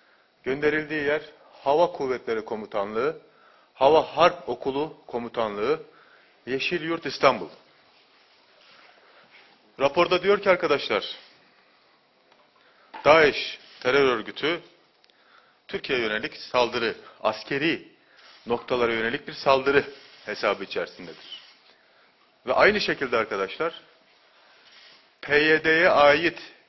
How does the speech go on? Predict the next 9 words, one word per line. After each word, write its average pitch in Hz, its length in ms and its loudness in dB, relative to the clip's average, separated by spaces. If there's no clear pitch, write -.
terör 165 320 2
unsurlarının 151 920 -2
da 95 280 2
böyle 160 400 4
bir 170 160 -2
saldırı 147 520 4
adına 135 560 0
sızma 151 500 -2
yaptığı 139 640 2